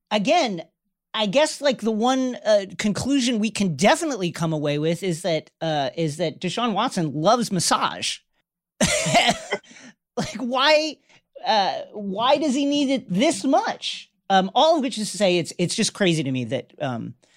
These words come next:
the logistical hoops that people can jump through to say, "Oh, these are gold diggers. This is all false. This is not true," um, it,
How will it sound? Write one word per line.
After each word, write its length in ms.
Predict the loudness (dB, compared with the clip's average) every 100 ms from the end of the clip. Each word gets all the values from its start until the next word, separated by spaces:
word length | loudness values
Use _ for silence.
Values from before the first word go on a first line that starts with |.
| _ _ _ _ -6
the 100 | -2
logistical 640 | 0 2 2 0 0 2
hoops 200 | 2 0
that 100 | -4
people 240 | -2 -4 -2
can 160 | -2
jump 240 | 0 0 0
through 200 | -4 -4
to 60 |
say, 380 | -4 -2 -2 -4 -2
"Oh, 300 | 0 -2 -4
these 220 | -6 -8
are 60 |
gold 260 | -4 -2 -2
diggers. 480 | -2 -2 -2 -4 -6
This 220 | -6 -4
is 180 | -4 -2
all 220 | -2 -2
false. 500 | 2 2 2 -2 -6
This 160 | -6 -6
is 140 | -4
not 200 | -4 -4
true," 480 | -2 2 2 0 -6 _ _ -20 -20 -20 _
um, 400 | -2 0 0 -2 -8 _ _ _ _ -2
it, 260 | 0 0